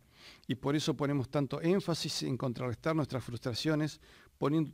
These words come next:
todo nuestro entusiasmo nacional en un campeonato mundial,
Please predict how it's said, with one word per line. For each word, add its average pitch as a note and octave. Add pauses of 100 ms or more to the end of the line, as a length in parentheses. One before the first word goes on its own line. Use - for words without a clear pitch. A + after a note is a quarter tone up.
todo G3
nuestro C#3+
entusiasmo D3+
nacional C#3+
en C#3
un C#3
campeonato B2+
mundial, A#2+